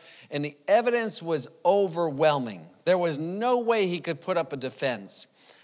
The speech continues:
I tell you that story because I want us to keep in mind that in this life,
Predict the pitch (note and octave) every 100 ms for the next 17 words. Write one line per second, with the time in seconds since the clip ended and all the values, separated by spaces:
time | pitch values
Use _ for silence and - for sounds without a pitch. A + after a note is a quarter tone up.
0 | - - - D4 E4 D4 A3+ - - A#3+
1 | C4+ G#3+ E3 F3 - F#3+ F3+ E3 D3 -
2 | - F#3 F#3 B3+ D4 A3+ - G3 C#3+ A#3
3 | A#3 G3+ E3+ E3 E3+ D#3+ C3 A#2+ A2+ A2+
4 | - - - - C#3+ E3+ E3 - - -
5 | _ _ - B3 C#4+ B3+ F#3 F3 F#3+ E3+
6 | B2+ A2 - -